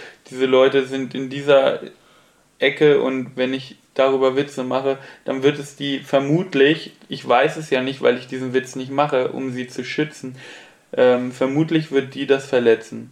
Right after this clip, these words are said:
Wenn das jemand bei mir macht, ist kein Problem, weil ich bin ja nicht in der Ecke.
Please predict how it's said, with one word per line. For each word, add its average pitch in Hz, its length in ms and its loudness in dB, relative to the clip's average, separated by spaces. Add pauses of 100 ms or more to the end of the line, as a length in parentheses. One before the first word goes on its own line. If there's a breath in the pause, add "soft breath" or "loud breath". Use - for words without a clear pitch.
Wenn 127 160 -2
das 127 100 -4
jemand 127 260 -4
bei 120 120 2
mir 135 160 -4
macht, 143 240 -6
ist 127 120 -16
kein 123 200 -6
Problem, 123 360 -6
weil 127 140 4
ich 127 80 -8
bin 135 160 -10
ja 127 80 -4
nicht 123 160 -10
in 123 140 -8
der 120 160 2
Ecke. 120 240 -8